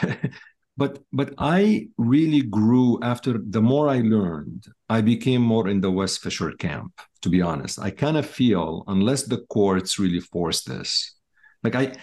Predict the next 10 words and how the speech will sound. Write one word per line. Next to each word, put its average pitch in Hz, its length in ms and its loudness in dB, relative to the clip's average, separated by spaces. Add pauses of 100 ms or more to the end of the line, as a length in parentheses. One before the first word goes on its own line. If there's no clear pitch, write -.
(280)
it 151 140 2
is, 135 500 0
they're 127 160 2
so 190 300 0
entrenched 120 640 -4
with 95 260 -4
payers 101 420 0
and 92 220 -4
with 87 120 -2
centers 85 840 -4